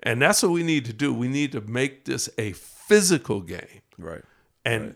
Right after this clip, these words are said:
Speaker 1: and we need to go back to the black and blue, and we need to send the, the yellow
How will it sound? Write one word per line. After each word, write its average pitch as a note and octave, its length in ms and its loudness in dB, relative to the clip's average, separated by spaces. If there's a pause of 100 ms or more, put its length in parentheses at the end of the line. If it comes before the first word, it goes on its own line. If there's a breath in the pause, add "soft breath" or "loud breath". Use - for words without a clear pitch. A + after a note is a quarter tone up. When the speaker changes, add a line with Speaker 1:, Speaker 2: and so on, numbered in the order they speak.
(160)
Speaker 1:
and G#2 300 -4
we D#3 140 4
need D3+ 260 2
to B2 80 -4
go G#2+ 160 0
back C3 460 0
to A#2+ 120 -2
the G2+ 140 -8
black A2+ 500 0
and A2+ 200 -2
blue, C3+ 400 4 (500 loud breath)
and F#2+ 140 -6
we C#3 140 -2
need C3+ 560 -4 (220)
to - 160 -8
send B2 500 2
the, G2 180 -2 (200 loud breath)
the G#2 100 2
yellow D3 720 4